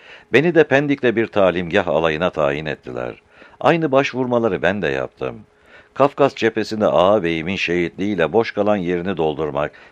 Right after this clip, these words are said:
ve hatta aynı cephede aynı alay ve tabura tayin olunmak için didiniyordum. Nihayet beni Kafkas cephesi emrine verdiler. Şimdi bütün arzum bir an önce cepheye varmaktı. Hatta bana bu cepheler bile dar görünüyordu.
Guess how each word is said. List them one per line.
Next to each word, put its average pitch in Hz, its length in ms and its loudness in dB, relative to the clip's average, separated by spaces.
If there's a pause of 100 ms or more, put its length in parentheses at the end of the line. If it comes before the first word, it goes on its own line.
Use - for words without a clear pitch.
(100)
ve 120 80 0
hatta 127 340 2
aynı 110 260 0
cephede 92 360 -2
aynı 90 320 2
alay 85 320 2
ve 82 80 -4
tabura 87 360 -2
tayin 85 360 -2
olunmak 80 440 -6
için 78 240 -10
didiniyordum. 65 760 -8 (580)
Nihayet 139 420 0
beni 104 160 -2
Kafkas 110 460 0
cephesi 85 420 -4
emrine 76 400 -2
verdiler. 64 640 -6 (680)
Şimdi 180 360 0
bütün 139 220 -2
arzum 78 420 0
bir 107 100 0
an 87 120 0
önce 80 240 -4
cepheye 78 440 -2
varmaktı. 65 680 -4 (320)
Hatta 127 400 2
bana 104 240 0
bu 85 80 -4
cepheler 87 520 0
bile 76 220 -2
dar 82 180 4
görünüyordu. 65 800 -8